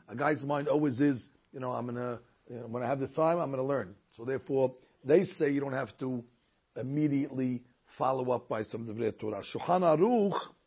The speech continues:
um, or, or the Rav, in this case over here, writes, "Yesh omrim,"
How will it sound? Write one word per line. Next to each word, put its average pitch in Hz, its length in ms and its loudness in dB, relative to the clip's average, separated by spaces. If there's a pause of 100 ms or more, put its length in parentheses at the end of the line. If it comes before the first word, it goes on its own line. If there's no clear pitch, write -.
(1400)
um, 139 540 4 (340)
or, 139 200 -2
or 147 100 0
the 135 140 0
Rav, 185 420 6
in 147 180 -6
this 151 200 -2
case 160 260 -4
over 135 160 -4
here, 135 140 0
writes, 185 640 0 (600)
"Yesh 233 300 -4
omrim," 208 460 0